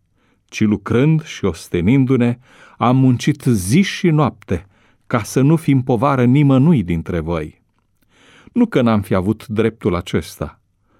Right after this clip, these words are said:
dar am vrut să vă dăm în noi înșine o pildă vrednică de urmat. Căci când eram la voi, vă spuneam lămurit, „Cine nu vrea să lucreze,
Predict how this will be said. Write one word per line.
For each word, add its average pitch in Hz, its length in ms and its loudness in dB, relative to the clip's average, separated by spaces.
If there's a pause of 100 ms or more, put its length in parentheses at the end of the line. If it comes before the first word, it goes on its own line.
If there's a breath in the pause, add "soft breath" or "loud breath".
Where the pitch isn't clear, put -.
(440)
dar 104 220 0
am 95 140 2
vrut 147 220 0
să - 160 -4
vă 113 140 2
dăm 127 400 2 (140)
în 123 280 2
noi 131 240 4
înșine 123 680 2 (320 soft breath)
o 120 180 0
pildă 147 640 0
vrednică 104 560 0
de 95 100 -2
urmat. 87 640 -6 (640 soft breath)
Căci - 300 -2
când 135 300 2
eram 127 380 2
la 113 140 2
voi, 110 300 0
vă 98 120 0
spuneam 107 460 0
lămurit, 101 720 -2 (520)
„Cine 104 320 0
nu 127 160 4
vrea 120 200 0
să - 180 -4
lucreze, 131 720 0